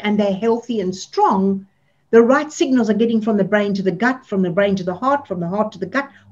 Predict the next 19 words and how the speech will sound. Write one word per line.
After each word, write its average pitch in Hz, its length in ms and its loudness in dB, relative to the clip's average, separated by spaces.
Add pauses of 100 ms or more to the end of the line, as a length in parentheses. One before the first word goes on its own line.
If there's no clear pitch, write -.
all 330 220 6
of 220 100 0
that. 165 220 -6 (260)
Those 226 340 4
signaling 311 420 0
pathways 254 640 -2 (360)
are 202 160 2
in 196 140 2
sync 277 360 -2
and 185 220 0
working 202 440 -2
properly. 269 500 -10 (500)
That's 233 320 0
when 220 260 6
we 208 100 6
feel 427 380 2
better 180 480 0 (380)
and 202 220 -2
can 185 360 -4